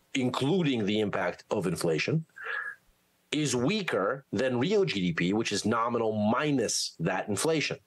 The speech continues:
which tells you that that inf-, that inflation is likely negative. So if real G D P is above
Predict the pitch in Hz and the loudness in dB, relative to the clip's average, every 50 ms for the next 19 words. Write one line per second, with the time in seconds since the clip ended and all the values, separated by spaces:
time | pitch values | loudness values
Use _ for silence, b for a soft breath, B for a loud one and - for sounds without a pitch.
0 | _ _ _ _ _ _ _ _ _ _ _ _ _ _ _ - - - - 254 | _ _ _ _ _ _ _ _ _ _ _ _ _ _ _ -4 -2 -2 0 2
1 | 196 202 156 143 131 120 101 82 135 143 139 120 110 107 - - 190 - - _ | 0 2 2 2 0 0 0 0 0 0 0 0 -4 -6 -8 -8 -10 -12 -14 _
2 | _ - 110 104 135 151 - 113 107 - - 156 196 196 160 - 107 95 98 98 | _ -2 0 2 2 2 0 -2 -4 -2 0 2 2 2 2 0 0 0 0 -2
3 | 110 _ _ _ - 127 127 117 104 101 101 92 87 87 - - 90 90 87 82 | -4 _ _ _ -2 0 0 2 2 0 0 0 0 -4 -2 -2 0 0 0 0
4 | 82 - _ _ _ _ - - 78 80 85 120 139 107 98 - - - - - | -2 -6 _ _ _ _ -2 0 2 4 4 4 2 0 0 -2 -4 -6 -10 -20
5 | _ _ _ _ _ _ _ _ _ _ _ _ _ - - - 123 123 120 113 | _ _ _ _ _ _ _ _ _ _ _ _ _ -4 -2 0 2 2 2 0
6 | 104 B B B B B B B B B - 127 117 - - 180 233 262 240 165 | 0 B B B B B B B B B -4 -2 -2 0 2 2 4 4 4 2
7 | 151 175 151 123 - - 165 156 117 110 101 110 104 - 113 98 90 143 156 156 | 2 2 2 2 2 0 0 0 0 0 0 -2 0 0 0 0 0 0 0 0
8 | 143 123 - | 0 -2 -4